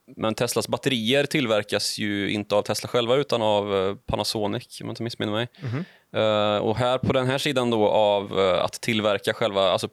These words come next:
Speaker 1: PowerCell på litiumjonsidan kan man säga är Northvolt. Ett, ehm,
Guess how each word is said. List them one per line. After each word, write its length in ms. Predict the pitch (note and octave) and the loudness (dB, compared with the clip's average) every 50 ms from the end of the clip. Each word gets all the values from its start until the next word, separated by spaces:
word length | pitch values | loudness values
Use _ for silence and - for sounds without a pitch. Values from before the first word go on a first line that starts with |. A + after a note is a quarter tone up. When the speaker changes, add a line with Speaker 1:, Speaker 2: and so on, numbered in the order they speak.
| _ - | _ 0
Speaker 1:
PowerCell 520 | D3+ C#3+ B2+ A#2+ A#2+ - - C#3+ C#3 C3+ | 2 2 4 4 4 4 2 2 0 0
på 100 | - C#3 | 0 0
litiumjonsidan 840 | B2 B2+ A#2+ - - B2 A#2+ B2 B2 A#2+ A2+ - A#2+ G#2+ G#2+ A#2+ A#2+ | 0 0 0 0 0 0 2 2 2 2 0 0 0 0 0 0 0
kan 80 | - B2+ | 0 -2
man 100 | A#2+ - | -2 0
säga 220 | A#2+ A2 G#2 G#2 | 2 2 2 2
är 40 | G2+ | 2
Northvolt. 880 | G#2 G#2 G#2 G2+ G2+ - - A#2 A2 A#2 A#2 - - - - - - - | 0 -2 -2 -2 -2 -4 -4 -4 -2 -2 -2 -4 -8 -16 -18 -18 -16 -12
Ett, 380 | - A#2 A2 - _ _ - - | -10 -10 -10 -12 _ _ -8 -4
ehm, 480 | G#2+ G#2 G2+ G2+ G#2 G#2 - G#2+ A#2 | -2 -2 0 0 0 -2 -4 -6 -10